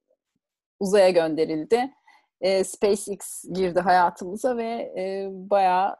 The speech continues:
e, bir şeyler değişecek gibi görünüyor. E, bunu sormak istiyorum sana. Bu ne anlam taşıyor insanlık için ve neden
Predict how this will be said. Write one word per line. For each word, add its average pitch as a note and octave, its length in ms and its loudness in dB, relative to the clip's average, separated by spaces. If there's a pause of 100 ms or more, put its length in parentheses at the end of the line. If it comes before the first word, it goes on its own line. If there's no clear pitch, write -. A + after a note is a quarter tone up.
e, F#3 340 -2
bir G3 40 -10
şeyler G3+ 400 0
değişecek G#3 520 -2
gibi G#3 160 -6
görünüyor. F3 640 -6 (500)
E, G3+ 260 -2
bunu B3+ 160 0
sormak C#4 360 2
istiyorum F#3+ 380 -2
sana. F3+ 360 -6
Bu B3 140 -2
ne C4+ 100 4
anlam A3+ 440 -2
taşıyor E3+ 440 -6
insanlık E3+ 600 -10
için B3 280 -12
ve G#3 140 -6
neden A#3 520 -4